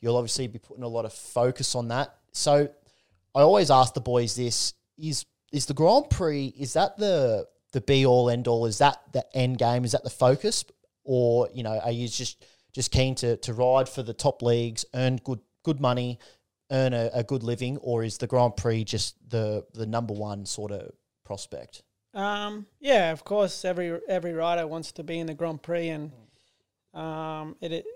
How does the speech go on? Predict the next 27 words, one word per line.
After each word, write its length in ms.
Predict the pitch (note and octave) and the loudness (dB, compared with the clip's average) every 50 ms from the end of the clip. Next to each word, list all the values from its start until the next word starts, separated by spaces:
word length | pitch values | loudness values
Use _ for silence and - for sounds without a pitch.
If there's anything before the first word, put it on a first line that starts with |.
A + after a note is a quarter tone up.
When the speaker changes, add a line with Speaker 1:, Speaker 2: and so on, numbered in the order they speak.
| _ _ _ | _ _ _
Speaker 2:
every, 240 | - F3 D#3+ D3+ D#3+ | -12 -10 -8 -8 -10
uh, 140 | - D#3+ E3+ - _ | -10 -12 -14 -12 _
yeah, 220 | F3 F3 E3 D#3+ | -6 -6 -6 -6
I'm 80 | D#3 D3+ | -6 -8
sure 240 | C#3 - F3 E3 D#3+ | -8 -6 -4 -4 -4
every 180 | D#3+ D3 D#3 | -4 -6 -6
rider 240 | D#3 D#3 D#3 E3 D#3+ | -6 -6 -6 -6 -6
would 180 | D#3 D#3+ D#3+ D3+ | -8 -8 -10 -8
be, 200 | - E3 D#3+ D#3 | -8 -6 -6 -6
but, 340 | D#3+ D#3+ E3 - - _ _ _ _ _ _ _ _ - | -6 -6 -6 -6 -8 _ _ _ _ _ _ _ _ -12
uh, 40 | F3 | -8
you 380 | F3 E3 D#3+ D#3+ D#3+ D#3 D#3 | -6 -4 -4 -6 -6 -6 -8
have 120 | E3+ F3 - | -10 -10 -10
to 80 | - | -12
be 80 | E3+ D#3 | -14 -14
financially 600 | - - E3 E3 E3 E3 D3+ - - E3 D#3+ D3 | -10 -8 -6 -6 -4 -6 -6 -8 -8 -10 -8 -8
stable. 500 | - - - D#3+ E3 E3 E3 E3 D#3+ D#3+ | -8 -6 -4 -4 -4 -2 -2 -4 -4 -4
You 60 | D#3+ | -4
Speaker 1:
Yep. 80 | D3 D3+ | -4 -4
Speaker 2:
have 140 | E3+ D#3+ - | -6 -8 -8
to 260 | - E3+ D#3+ D#3+ D#3+ | -8 -8 -6 -6 -6
have 220 | C#3+ D3+ E3 E3+ - | -6 -8 -8 -8 -8
the 100 | E3 E3 | -10 -10
equipment. 600 | D#3 - - - F3 E3+ E3 F3+ F#3 E3 E3+ E3 | -10 -10 -10 -8 -8 -6 -6 -6 -8 -8 -8 -8
You 60 | D#3 | -8
have 200 | D3+ D#3+ D#3 - | -8 -10 -10 -12
to, 260 | - E3+ D3+ D#3 D#3+ | -14 -12 -12 -12 -14